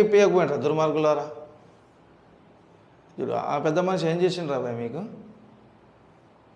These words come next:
ఈ చెత్త పనికి మళ్ళీ పనులు ఆపి ప్రజలకు సేవ చేయడానికి నేర్చుకోండి. అరే, టీ షర్ట్ ఇప్పించి నీ అంగి వేసించిందే బాగుంటుండే మరి. మళ్ళీ ఉత్తబతలా నిలబెట్టిరాడా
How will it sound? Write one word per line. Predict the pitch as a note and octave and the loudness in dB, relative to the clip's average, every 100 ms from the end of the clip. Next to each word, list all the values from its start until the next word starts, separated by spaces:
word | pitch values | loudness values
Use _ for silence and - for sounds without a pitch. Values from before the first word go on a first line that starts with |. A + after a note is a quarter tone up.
| D3 B2+ F2+ F#2 F2+ - - - - - - - _ _ _ _ _ _ - _ _ _ - | -20 -20 -18 -20 -20 -20 -20 -20 -20 -20 -20 -20 _ _ _ _ _ _ -20 _ _ _ -18
ఈ | - G#3+ | -10 -8
చెత్త | G#3+ F#3+ F#3 | -2 -2 0
పనికి | F3 E3 F3+ | 0 0 -2
మళ్ళీ | F3+ F3+ D#3 | 2 2 2
పనులు | D#3 D3 | 0 0
ఆపి | D3 D#3 D#3 E3 | 0 -2 -2 -2
ప్రజలకు | C#3+ C#3+ D#3 - | -2 -2 -4 -2
సేవ | C#3 C#3+ C#3 | -2 0 -2
చేయడానికి | C3 C3 B2 | -4 -6 -8
నేర్చుకోండి. | - - G#2 - - - - - _ _ _ _ _ - - _ _ _ - | -8 -12 -16 -20 -20 -20 -20 -20 _ _ _ _ _ -20 -20 _ _ _ -6
అరే, | D#3+ E3+ | -4 0
టీ | G3 F#3+ | 2 4
షర్ట్ | A3+ A3 | 4 4
ఇప్పించి | A3 G#3 G#3+ G#3+ A3+ | 2 0 4 4 6
నీ | G#3 | 4
అంగి | G3 G#3 G#3 | 4 6 4
వేసించిందే | F#3+ E3+ F#3+ G3+ E3+ | 4 -2 0 2 4
బాగుంటుండే | E3+ D#3+ D3 B2 A2+ A2 | 2 0 -2 -4 -6 -8
మరి. | - - - - - - - _ _ _ _ - _ _ _ | -10 -16 -20 -20 -20 -20 -20 _ _ _ _ -20 _ _ _
మళ్ళీ | D#3 D#3 | -4 -2
ఉత్తబతలా | D#3 F3+ F#3 F3+ F3 | 2 4 6 4 4
నిలబెట్టిరాడా | F3 E3+ C#3 C3+ A#2 | 2 0 -2 -4 -6